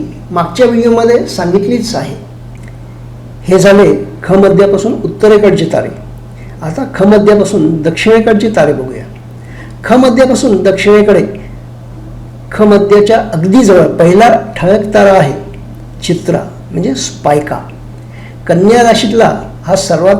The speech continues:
प्रकाशमान तारा. हा द्वैती तारा आपल्यापासून टू फिफ्टी लाईट इयर्स दूर आहे. खमध्यापासून साधारणतः तीस डिग्री दक्षिणेकडे वासुकी हायड्रा या तारकासमूहातला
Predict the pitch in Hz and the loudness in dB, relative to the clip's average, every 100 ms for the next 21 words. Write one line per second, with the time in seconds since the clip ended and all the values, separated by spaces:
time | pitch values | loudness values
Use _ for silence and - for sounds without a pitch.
0 | 202 - 156 165 165 190 165 127 - - | -2 -6 -4 -2 0 0 0 -4 -8 -14
1 | - - - - - 247 214 190 190 233 | -18 -18 -18 -4 0 2 2 2 2 2
2 | 233 180 - - - - - 165 190 190 | 2 2 -2 -10 -16 -14 -8 -4 -2 -2
3 | - 220 - - - - - 233 208 208 | -2 -2 -4 -10 -16 -14 -4 -2 0 0
4 | - 247 202 175 185 208 202 139 165 151 | 0 2 4 2 4 4 4 4 2 2
5 | - - - - - - - - - - | -4 -12 -18 -18 -18 -18 -18 -18 -18 -8
6 | - 269 262 220 247 254 254 170 185 - | 0 4 4 4 2 2 2 0 0 0
7 | 180 196 202 214 214 - - - - - | 2 4 4 2 0 -6 -14 -18 -4 4
8 | 254 214 226 233 240 190 196 190 185 156 | 4 4 2 2 2 2 4 4 4 0
9 | 147 - - - - - - - - 151 | -4 -8 -16 -18 -18 -18 -18 -10 -2 -2
10 | 156 175 180 170 131 151 156 151 156 - | -2 -4 0 0 0 -2 -2 0 0 -2
11 | - - - 165 226 233 196 190 208 202 | -10 -18 -6 2 2 4 2 2 0 2
12 | 202 185 180 175 | 2 2 2 -2